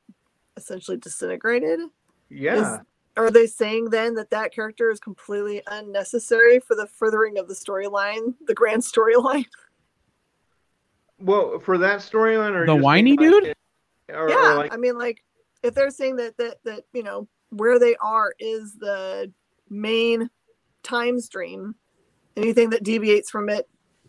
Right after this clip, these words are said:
Speaker 1: is bad. Are they saying they know that he's not necessary anymore? <laughs>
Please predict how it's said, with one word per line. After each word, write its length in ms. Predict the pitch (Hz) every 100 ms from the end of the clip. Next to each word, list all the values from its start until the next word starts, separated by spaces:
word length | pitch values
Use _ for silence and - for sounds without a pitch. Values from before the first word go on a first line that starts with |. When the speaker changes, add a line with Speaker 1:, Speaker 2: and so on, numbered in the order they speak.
| _ - _ -
Speaker 1:
is 60 | 170
bad. 560 | 208 208 190 190 214 _ _ _ _ _ _ _ _ -
Are 60 |
they 100 | 208
saying 220 | 202 233
they 140 | 226 220
know 260 | 208 208
that 140 | 240 208
he's 160 | 233
not 160 | 226 226
necessary 520 | 233 226 240 247 240
anymore? 520 | 247 247 285 220 277
<laughs> 40 | -